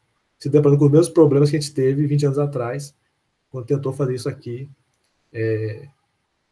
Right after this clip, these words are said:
em colisão de íons pesados, né? E tem a parte final, né? Que é descrever, é, já fora do regime hidrodinâmico, um gás de, de matéria hadrônica, né? Então, todas as áreas têm incertezas, né?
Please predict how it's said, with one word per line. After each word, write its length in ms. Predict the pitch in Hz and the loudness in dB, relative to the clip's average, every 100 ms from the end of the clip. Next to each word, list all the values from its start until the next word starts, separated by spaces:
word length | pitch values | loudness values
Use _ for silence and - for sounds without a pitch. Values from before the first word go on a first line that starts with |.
| _ _ _ _ - | _ _ _ _ -10
em 60 | |
colisão 200 | 143 127 | -4 -4
de 60 | 127 | -2
íons 140 | 131 | -4
pesados, 520 | - 160 120 110 110 110 | -2 0 0 -4 -6 -8
né? 160 | 143 - _ _ _ - | -10 -14 _ _ _ -10
E 60 | 185 | 0
tem 100 | 226 | 2
a 40 | |
parte 280 | 151 147 147 | 4 4 2
final, 380 | 180 143 180 196 | 2 2 4 2
né? 280 | 147 180 - _ _ _ _ | 0 -2 -10 _ _ _ _
Que 80 | 151 | -2
é 60 | |
descrever, 960 | 147 185 180 135 139 156 156 123 110 110 _ _ _ _ _ - | 0 4 4 4 2 4 2 0 -4 -12 _ _ _ _ _ -10
é, 460 | 110 107 104 - _ _ - | -6 -6 -8 -12 _ _ -4
já 160 | 151 | -4
fora 260 | 147 165 175 | 0 2 2
do 60 | |
regime 180 | 151 139 | 2 0
hidrodinâmico, 580 | 139 135 139 135 156 175 | -2 0 0 0 -2 -2
um 80 | 190 | 0
gás 340 | 139 143 156 | 2 4 2
de, 480 | 151 151 123 117 107 _ _ _ _ _ - | 2 2 2 -2 -6 _ _ _ _ _ -6
de 80 | |
matéria 300 | 139 147 143 | -2 0 0
hadrônica, 560 | 135 147 131 127 110 113 | 0 -2 -2 -4 -6 -8
né? 180 | 120 147 - _ _ _ _ _ _ _ _ _ _ _ _ _ _ _ | -10 -12 -18 _ _ _ _ _ _ _ _ _ _ _ _ _ _ _
Então, 160 | 139 | -4
todas 220 | 110 175 175 | 2 4 6
as 120 | 147 | 4
áreas 100 | 131 | 4
têm 100 | 135 | 0
incertezas, 760 | 131 143 - 165 208 139 120 | 0 -2 2 2 2 0 -2
né? 240 | 139 160 | -6 -8